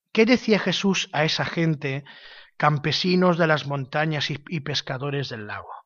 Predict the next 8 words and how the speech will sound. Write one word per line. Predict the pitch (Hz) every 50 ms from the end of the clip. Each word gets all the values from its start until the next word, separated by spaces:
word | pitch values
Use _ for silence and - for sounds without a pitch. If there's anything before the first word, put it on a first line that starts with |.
| _ _ _ _ _ _ _ _ _ _ _ _ _ - -
Su | - - - 175
mensaje | 170 170 170 160 - - 226 233 - - 185 185 196 202 - _ _ -
lo | 170 156 151
resume | 147 135 - - 190 196 208 196
Marcos | 170 160 160 170 180 175 - 190 190 190 - - -
en | - 151 143 143
un | 175 196 202
anuncio. | 190 180 165 151 143 131 - - 139 120 107 - -